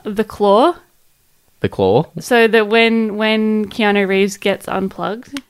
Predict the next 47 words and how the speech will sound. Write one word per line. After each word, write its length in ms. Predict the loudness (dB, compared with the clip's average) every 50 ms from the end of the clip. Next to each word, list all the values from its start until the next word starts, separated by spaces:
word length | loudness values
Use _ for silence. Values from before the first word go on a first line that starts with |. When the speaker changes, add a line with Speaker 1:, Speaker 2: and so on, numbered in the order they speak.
| -6
Speaker 2:
Uh, 140 | -2 0 2 2 2
you 160 | 2 2 2
were 80 | 2
pulling 320 | 0 0 -2 -4 -4 -4 -6
out 160 | -8 -10 -10
some 140 | -10 -10 -8
pretty 260 | -4 -4 -2 0 0
interesting 380 | 0 -2 -2 -6 -6 -6 -6 -6
facial 400 | -4 -4 -4 -4 -4 -6 -10 -12
expressions 440 | -12 -14 -14 -16 -14 -12 -10 -6 -6
at 160 | -6 -2 2
that 140 | 2 2 2
point. 220 | 2 0 0 0 0 0
Speaker 1:
<laughs> 140 | -2 -2 -2 -4 -8
Yeah, 320 | -8 -6 -4 -4 -4 -6 -6
it 20 |
was, 220 | -8 -8 -10 -12 _ -12
Speaker 2:
It 60 | -8
Speaker 1:
it 20 | -6
was 60 | -4
Speaker 2:
went, 140 | -4 -4 -4
it 40 | -2
Speaker 1:
pretty 100 | -2 0 0 0 -2
Speaker 2:
went, 20 | -2
it 100 | -2 -2
went 200 | -2 -2 -4 -6
Speaker 1:
gross. 60 | -10
Speaker 2:
from 180 | -12 -12 -12 -12
city, 680 | -14 -14 -10 -6 -4 -4 -2 0 2 2 2 2 2 2
like, 280 | 2 2 0 0 0
a 60 | -2 -2
bit 180 | -2 0 0
of, 120 | 0 -2 -2
you 100 | -2 0
know, 240 | 0 2 2 0 0 -4 -14 -20 _ _ _
bit 140 | -8 -6 -6
of 60 | -4
gothicy 360 | -2 -2 -4 -4 -6 -12 -10
stuff 220 | -8 -6 -6 -6 -6
to 100 | -8 -10
pretty 220 | -6 -6 -4 -2
much, 160 | -2 -4 -2
like, 240 | -4 -6 -6 -8 -8
Pinhead 500 | -2 -2 0 0 0 0 -2 -2 -2 -4
sort 160 | -6 -6 -4
of 80 | -4 -6
style. 460 | -6 -4 -4 -2 -2 -4 -6 -8 _